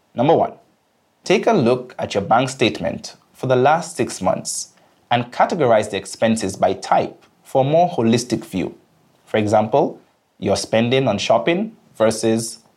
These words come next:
transport versus entertainment. Number two, when an expensive pattern emerges, see what that pattern says about yourself. Be curious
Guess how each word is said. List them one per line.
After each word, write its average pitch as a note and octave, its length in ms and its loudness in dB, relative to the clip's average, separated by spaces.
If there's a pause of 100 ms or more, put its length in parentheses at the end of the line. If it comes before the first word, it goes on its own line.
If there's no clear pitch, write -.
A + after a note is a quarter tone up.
(140)
transport B2 640 0 (180)
versus A2 500 0
entertainment. G2+ 800 -6 (540)
Number D#3+ 260 2
two, - 320 -6 (840)
when C#3 120 2
an D#3 120 4
expensive G#3+ 680 -2
pattern A2 340 -2
emerges, F2+ 680 -6 (340)
see G#3 400 0
what B2 200 0
that B2+ 240 0
pattern A2 380 -4
says B2 320 2
about F2+ 320 0
yourself. - 580 -2 (560)
Be A#2+ 120 0
curious G3 800 0